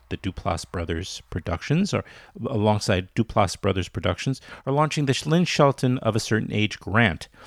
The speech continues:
The twenty-five thousand unrestricted cash grant will be awarded each year to a U S based woman or non-binary filmmaker, age thirty-nine or older,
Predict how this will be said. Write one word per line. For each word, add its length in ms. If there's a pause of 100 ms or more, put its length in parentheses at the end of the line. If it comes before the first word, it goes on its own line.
(480)
The 80
twenty-five 720
thousand 600
unrestricted 1000 (220)
cash 360
grant 560 (260)
will 80
be 160
awarded 440
each 260
year 280 (800)
to 120
a 60
U 160
S 160
based 300
woman 380
or 440
non-binary 920
filmmaker, 640
age 220
thirty-nine 580
or 200
older, 440